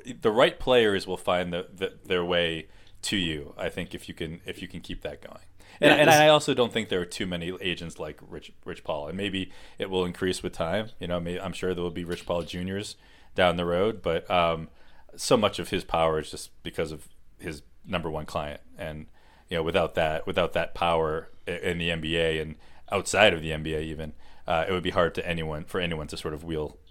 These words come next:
Speaker 1: that kind of power like Rich Paul is right now.
Speaker 2: Yeah, I mean, I think it speaks volumes that the Celtics have signed three, I guess you could say, max free agents in a row. I mean, Horford, Hay-, well, did they do three? I'm trying.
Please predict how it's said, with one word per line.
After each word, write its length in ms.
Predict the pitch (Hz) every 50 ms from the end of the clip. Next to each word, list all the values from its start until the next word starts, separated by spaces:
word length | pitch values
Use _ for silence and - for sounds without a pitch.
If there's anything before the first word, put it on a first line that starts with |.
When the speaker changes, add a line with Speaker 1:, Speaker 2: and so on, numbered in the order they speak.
| - - - -
Speaker 1:
that 220 | - - - -
kind 180 | - 160 147 151
of 160 | - - - - - - - - -
power 300 | - 78 73 73 73 80
like 140 | 80 78 -
Rich 140 | 85 - -
Paul 220 | - 82 76 78
is 140 | 80 76 73
right 160 | 80 78 80
now. 240 | 82 78 80 82 - - _ _ _ _ _ _ _ - - -
Speaker 2:
Yeah, 280 | 165 180 165 147 127 107
I 60 | 139
mean, 120 | 151 151
I 80 | 143 143
think 200 | - 170 151 151
it 100 | 135 -
speaks 600 | - - 135 131 131 127 - - - - - - - -
volumes 420 | 117 113 113 120 117 113 117 107
that 100 | 117 104 107
the 40 | 107
Celtics 460 | - - 104 104 101 107 107 - -
have 140 | 110 101 101
signed 720 | - 107 101 98 98 101 101 101 101 98 98 - - - - - - - - - - - - - - - - - - - - - -
three, 840 | - - - - - - 120 110 110 110 110 104 110 120 120 120
I 80 | 120 120
guess 220 | 117 117 117 -
you 60 | - 123
could 140 | 127 127
say, 180 | - 139 131 127
max 680 | 110 104 104 107 107 107 - - - - - - - - - - - - - - - -
free 240 | - - 107 110 104
agents 280 | 107 104 113 110 104 110
in 60 | 104
a 100 | 104 101
row. 400 | 101 101 101 104 110 113 117 117 - -
I 60 | - 107
mean, 380 | 110 107 104 101 98 92 - - - - - - -
Horford, 480 | - 117 110 98 - 113 113 107 104 107
Hay-, 180 | 113 104 - -
well, 200 | - 117 107 98
did 200 | 92 92 110 113
they 80 | 139 143
do 140 | 143 147 147
three? 400 | 147 - 147 151 156 151 147 -
I'm 100 | 120 104
trying. 160 | - 98 -